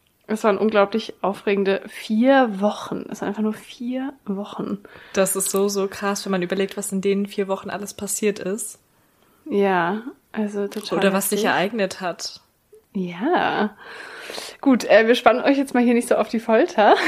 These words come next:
Speaker 1: <laughs> Willst du denn mal sagen, was bei dir so der beste Tag war oder vielleicht das beste Ereignis?
Speaker 2: Ja. Gar nicht mal so leicht, weil ich da auch wieder so viele in diesem Monat tatsächlich habe.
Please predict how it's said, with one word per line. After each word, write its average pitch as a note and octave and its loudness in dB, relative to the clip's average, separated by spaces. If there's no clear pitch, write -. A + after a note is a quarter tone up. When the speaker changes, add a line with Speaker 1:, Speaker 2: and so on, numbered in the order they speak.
Speaker 1:
<laughs> E4 6
Willst C#4 4
du D4+ 2
denn A3+ 4
mal C#4+ 6
sagen, A#3 6
was C4 4
bei A3 8
dir A3+ 2
so A#3 0
der G#3 6
beste A#3+ 0
Tag G3+ 0
war F3 2
oder G3 2
vielleicht G3 -2
das - -20
beste G#3 -2
Ereignis? G3+ -2
Speaker 2:
Ja. F3+ -2
Gar G3 2
nicht A3+ -2
mal G3 2
so F3 -4
leicht, A3 0
weil G3+ 4
ich G3 -6
da F#3+ 2
auch F#3+ -6
wieder G3 0
so G3 -4
viele C#4+ 4
in F#3 2
diesem F#3+ -2
Monat F#3+ 0
tatsächlich - -8
habe. F#3+ -4